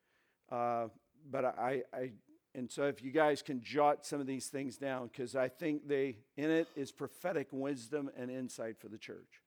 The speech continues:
Lord's been speaking to me through John chapter four, and I didn't know if it was gonna be the message that I was gonna preach today or if this was a prophetic word that I'm starting to carry for the church in general. John chapter four, Jesus at the woman of the well.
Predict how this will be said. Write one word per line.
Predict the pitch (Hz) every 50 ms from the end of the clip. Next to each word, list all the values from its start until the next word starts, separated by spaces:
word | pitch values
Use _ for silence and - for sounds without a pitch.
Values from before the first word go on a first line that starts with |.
| _ _ _ _ _ _ _ _ - - - - _ _ _ _ _ _ -
Lord's | - 160 165 165 147 113 - -
been | - 165 147
speaking | 135 - - 170 143 135 151 139
to | 143
me | 147 143 139
through | - - 143 135
John | 123 - 139 139 139 139 139
chapter | - - 143 131 - - 147
four, | - - - 143 135 123 120
and | 123 127
I | 127
didn't | 139 143 147 143 143
know | 143 139 139
if | 143 139 -
it | 135
was | 123 123 -
gonna | - 147 131 127
be | 123 135 131
the | 120 123
message | 120 127 139 151 147 143 - - 156 139
that | 135 139
I | 143
was | 139 135 117
gonna | 131 143 139
preach | - - 151 139 - - -
today | 160 143 151 143 139 139 135 131 131 -
or | - 127 127 123
if | - - - -
this | 131 135 131 -
was | 135 131 113 127
a | 123
prophetic | - - 131 120 - - 160 143 131 135 123 -
word | 127 120 127 131 127 127 120
that | 131 127
I'm | 127 120 113
starting | - - 170 127 120
to | 110 113
carry | - - 139 127 127 123 127
for | 123 - 127 120
the | 135
church | 131 - - - 127 120 120 110 - 117
in | 117 117 107
general. | 101 120 123 113 107 104 101 _ _ _ - - _ -
John | - 151 147 147
chapter | 135 - 151 147 139 135
four, | - - - 127 120 117
Jesus | 113 98 127 139 139 127 139 135 -
at | 143 127
the | 123 123
woman | 113 120 120 120 123
of | 117
the | 120 123
well. | 127 131 131 117 110 104